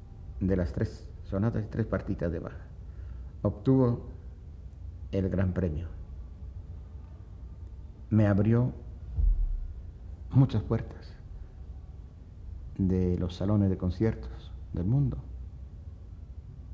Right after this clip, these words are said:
Y después, eh,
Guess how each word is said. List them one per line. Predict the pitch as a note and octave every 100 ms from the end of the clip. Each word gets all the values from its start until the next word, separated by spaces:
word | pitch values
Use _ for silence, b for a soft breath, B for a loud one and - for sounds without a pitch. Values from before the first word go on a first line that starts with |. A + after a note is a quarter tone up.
| - - -
Y | G#2+ G2+ G2 F#2+ - - - - -
después, | G#2+ G#2 - A2 A2+ A2+ - - B B B B B - - - - - - - - - - - - -
eh, | F#2+ F2+ E2+ E2 F#2